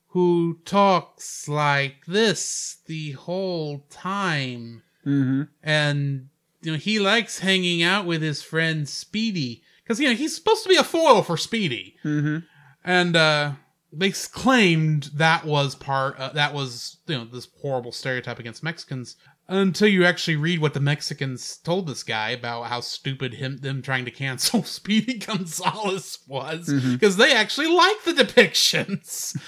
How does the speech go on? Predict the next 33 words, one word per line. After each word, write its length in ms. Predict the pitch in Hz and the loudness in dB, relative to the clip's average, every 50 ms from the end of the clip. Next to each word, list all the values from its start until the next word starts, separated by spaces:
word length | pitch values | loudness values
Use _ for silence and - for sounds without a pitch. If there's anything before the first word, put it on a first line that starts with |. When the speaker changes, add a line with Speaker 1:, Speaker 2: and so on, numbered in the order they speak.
| - | -6
Speaker 1:
<laughs> 840 | 156 - - - - - - - - - - - - - - - 175 | -6 -6 -8 -14 -16 -18 -18 -20 -20 -20 -18 -14 -12 -12 -2 4 6
Speaker 2:
All 80 | 175 160 | 8 8
right. 120 | 131 117 | 6 4
Speaker 1:
So, 680 | - - 214 208 202 202 196 196 190 190 190 190 185 202 | 2 2 4 4 6 6 6 4 4 4 2 0 -4 -4
yeah. 320 | 254 392 381 262 143 131 - _ _ - | -2 -2 -2 -2 -2 -6 -10 _ _ 4
Speaker 2:
All 120 | 165 170 | 4 6
right. 140 | 156 139 139 | 6 4 2
So 180 | - 175 170 160 | 4 4 4 4
to 340 | 151 - 170 160 147 139 127 | 4 4 4 4 4 4 4
quote, 300 | - - 170 175 - - | 4 6 6 6 4 2
to 80 | 139 | -4
quote 220 | 131 - 156 170 196 | -2 2 4 4 6
an 60 | 185 | 6
article, 480 | 156 147 139 131 123 - 131 131 127 - _ _ - | 6 6 6 6 4 2 0 0 -2 -4 _ _ -4
this 160 | 143 135 - | -2 0 0
is 100 | 143 139 | 0 -2
from, 260 | - - 147 143 139 | 0 2 4 6 6
uh, 260 | 139 131 127 127 123 123 | 8 8 8 6 6 6
not 300 | 123 123 131 143 143 - | 6 6 4 4 2 0
the 60 | 147 | -2
bee 140 | 131 135 135 | 0 2 4
dot 220 | 127 123 123 123 | 4 4 4 2
com. 320 | - 120 113 110 113 135 - _ _ _ _ _ _ _ - | 0 -2 -2 -2 -2 -4 -6 _ _ _ _ _ _ _ -4
So 120 | - - 131 | 0 0 2
if 80 | 113 | 4
you 80 | 123 127 | 4 6
wanna 120 | 131 135 131 | 6 6 4
check 180 | - 143 123 120 | 4 0 -2 -2
this 140 | 131 113 | -2 0
article 240 | 127 123 123 120 120 | 2 2 4 4 4
out, 100 | 120 123 | 2 2
you 100 | 117 110 | 0 -4
can. 300 | - - 117 107 101 104 | -4 -2 -2 0 -2 -4